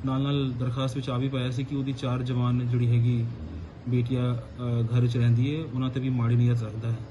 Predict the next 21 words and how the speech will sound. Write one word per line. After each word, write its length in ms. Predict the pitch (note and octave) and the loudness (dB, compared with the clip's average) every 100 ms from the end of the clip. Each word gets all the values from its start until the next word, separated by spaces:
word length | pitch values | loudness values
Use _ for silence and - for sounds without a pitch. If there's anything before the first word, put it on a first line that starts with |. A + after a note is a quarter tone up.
| - - - - - C#3 | -14 -16 -16 -16 -10 -4
ਆਹ 180 | C#3+ | -2
ਪ੍ਰੀਲਿਮਿਨਰੀ 600 | C#3+ - C3+ C3+ C3 C#3+ | -2 -2 0 2 2 2
ਇਨਕੁਆਇਰੀ 360 | C#3 A#2+ A#2+ B2 | 0 0 0 0
ਕਰਨ 260 | A#2+ B2 B2+ | 0 -2 0
ਲਈ 100 | B2 | 0
ਜਿਹੜਾ 200 | B2+ B2 | 0 0
ਹੈਗਾ 380 | A#2 A#2+ A#2+ A#2 A#2 - - - - - | 0 0 0 -2 -4 -8 -14 -14 -14 -4
ਥਾਣਾ 400 | A#2+ B2+ B2+ A#2+ A#2 - - | 2 2 2 -2 -6 -10 -4
ਕੁਲਗੜੀ 300 | A#2+ B2 B2+ | 0 2 2
ਦੀ 240 | B2 B2 A#2 | 0 -2 -2
ਪੁਲਿਸ 200 | B2 B2+ | -2 -2
ਪਾਰਟੀ 400 | - A2+ B2 A#2 A#2 - - - - - - - - - - - | -4 -4 -2 -2 -4 -12 -18 -18 -18 -18 -18 -18 -18 -18 -16 -6
ਜਦ 180 | B2 B2+ A#2 - | -2 0 -2 -4
ਉੱਥੇ 260 | B2+ A#2 C3+ | -6 -2 -2
ਗਈ 240 | A#2 A#2+ | 2 2
ਸੀ, 300 | C3 C#3 A#2+ A#2+ - - - - - - - - - - - | 2 0 -2 -2 -10 -16 -14 -16 -16 -18 -18 -18 -16 -16 -6
ਤਾਂ 400 | C#3 C#3 C3+ C3 A#2+ - - - - - - - - - - - - | -2 0 0 -2 -4 -12 -16 -18 -16 -16 -16 -18 -18 -18 -18 -16 -6
ਜਿਹੜਾ 460 | B2 C3 C3+ C3 A#2+ - - A#2+ | -2 0 2 0 -2 -10 -12 -2
ਵਿਨੋਦ 400 | B2+ C3+ C#3 B2+ - | 2 4 4 0 0
ਹੈਗਾ 220 | A#2+ B2 | 2 2
ਗਵਾਂਢੀ, 480 | A#2+ A#2+ A#2+ B2+ A#2+ | 2 4 4 4 2